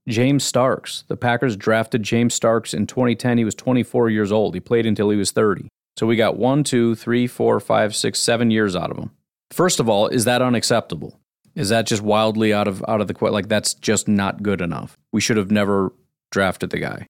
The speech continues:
I understand it's the sixth round, but I'm, I'm, I'm just trying to think through this. Like, you know, actually rationally think through it. If we say thirty is the hard cutoff,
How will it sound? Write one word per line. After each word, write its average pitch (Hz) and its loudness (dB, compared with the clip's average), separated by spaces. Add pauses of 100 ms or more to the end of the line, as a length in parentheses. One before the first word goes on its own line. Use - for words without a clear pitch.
(100)
I 165 2
understand 156 2
it's 120 0
the 107 0
sixth - 0
round, 120 2
but 110 2
I'm, 120 0 (240)
I'm, 220 2
I'm 208 4
just 240 0
trying 220 2
to 160 0
think 160 0
through 175 2
this. - -4
Like, 120 -2
you 131 0
know, 120 0 (100)
actually 139 2
rationally 120 0
think 104 -2
through 95 -4
it. - -18 (380)
If 107 -4
we 143 2
say 143 2
thirty 139 2
is 117 0
the 110 0
hard 120 0
cutoff, 95 0